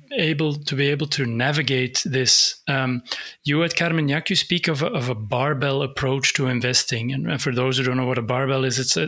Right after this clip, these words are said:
a weightlifting bar, and at both ends you, you have different weights. So you have, uh, the concept of, of balance in this. But could you, could you briefly take us through this barbell approach that you speak of and how investors could,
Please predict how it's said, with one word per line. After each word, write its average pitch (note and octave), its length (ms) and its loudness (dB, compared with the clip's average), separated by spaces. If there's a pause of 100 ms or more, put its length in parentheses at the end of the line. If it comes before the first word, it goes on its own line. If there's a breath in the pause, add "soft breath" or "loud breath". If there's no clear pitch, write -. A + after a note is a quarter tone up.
a C3 80 0
weightlifting C3 600 0
bar, B2+ 240 0
and A#2+ 140 0
at A#2 160 -4
both C3 260 -2
ends B2+ 280 0
you, A#2+ 160 -4
you A#2+ 160 -4
have A2 160 -2
different B2+ 340 -4
weights. C3 280 0
So C3+ 160 0
you B2 180 0
have, A#2+ 240 0
uh, A#2+ 140 0 (720 loud breath)
the C3+ 80 0
concept C#3 460 0
of, B2 180 0
of A#2+ 180 -4
balance C3 440 2
in A#2+ 120 0
this. A#2 240 2 (340 loud breath)
But C#3+ 200 -6
could D#3+ 180 2
you, F#3 180 0 (160)
could D3+ 180 0
you D3+ 100 0
briefly F3+ 340 0
take G3 240 0
us F3 140 2
through E3+ 480 2 (500 loud breath)
this C#3+ 240 2
barbell C#3 520 0
approach C3+ 540 0
that D#3+ 200 0
you E3+ 140 2
speak D#3 400 0
of F3+ 360 0
and C#3 160 0
how C3 300 2
investors C#3+ 800 -2
could, - 380 -2